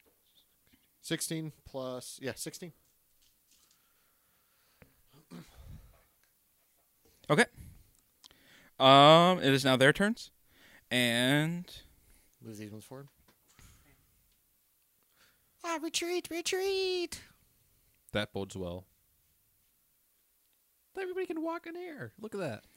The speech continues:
Speaker 2: It's very intriguing, isn't it? That they're running across the pit. I guess you guys, you guys can't see 'em now. All right, uh, yeah, and then just move. Uh, those two are gonna stay. Move them towards the green circle. Those two, um, nope, move them into the,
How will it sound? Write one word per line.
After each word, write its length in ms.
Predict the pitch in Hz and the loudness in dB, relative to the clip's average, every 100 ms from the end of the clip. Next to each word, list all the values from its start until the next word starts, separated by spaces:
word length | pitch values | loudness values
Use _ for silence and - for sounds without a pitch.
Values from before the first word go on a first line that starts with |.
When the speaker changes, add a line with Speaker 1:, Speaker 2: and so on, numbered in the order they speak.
| _ - 855 _ _ _ _ _ _ - | _ -20 -20 _ _ _ _ _ _ -8
Speaker 2:
It's 140 | 127 | 2
very 280 | 147 151 135 | 6 8 8
intriguing, 460 | 117 151 156 107 107 | 6 2 2 0 -4
isn't 200 | 117 127 | -4 -4
it? 120 | - _ _ _ - - - _ | -6 _ _ _ -20 -20 -20 _
That 100 | 120 | -4
they're 200 | 117 110 | -2 -2
running 360 | 127 143 131 131 | 4 4 6 4
across 280 | 120 131 123 | 4 4 4
the 100 | 120 | -2
pit. 260 | 127 131 - - | 0 0 -2 -4
I 40 | |
guess 160 | 151 147 | -2 2
you 60 | 156 | 4
guys, 200 | 143 110 | 4 4
you 100 | 131 | 2
guys 180 | 127 | 0
can't 180 | - 98 | 0 -6
see 120 | 123 | -6
'em 80 | 117 | -6
now. 120 | 104 110 - - - - | -6 -8 -12 -20 -12 2
All 80 | 151 | 4
right, 80 | |
uh, 260 | - 147 139 | 6 8 8
yeah, 200 | 143 139 | 8 6
and 80 | 127 | 6
then 100 | 131 | 2
just 180 | 127 - | 0 0
move. 640 | 139 135 135 127 120 - - | 4 4 4 2 -4 -14 -12
Uh, 340 | - 123 117 117 110 | -2 0 0 0 0
those 340 | 143 147 170 - | 4 6 6 4
two 300 | 175 156 165 | 2 2 4
are 120 | 139 | 2
gonna 200 | 131 127 | 2 0
stay. 760 | - - 135 131 127 127 123 - - - | 0 2 6 6 6 4 0 -6 -20 -2
Move 220 | 151 160 | 2 4
them 160 | 147 143 | 4 2
towards 300 | 151 135 - | 0 -2 -2
the 100 | 113 | -4
green 300 | 117 120 135 | -2 -2 -2
circle. 320 | 156 165 185 _ - - - | -6 -8 -12 _ -20 -16 -4
Those 260 | 127 131 | -2 -2
two, 360 | - 139 131 127 _ - | -4 -2 -2 -4 _ -6
um, 360 | 123 123 117 113 | 0 2 2 4
nope, 160 | 135 135 | 4 4
move 220 | 143 139 | 4 4
them 160 | 139 | 4
into 180 | 117 120 | 4 2
the, 220 | 110 107 | 2 -2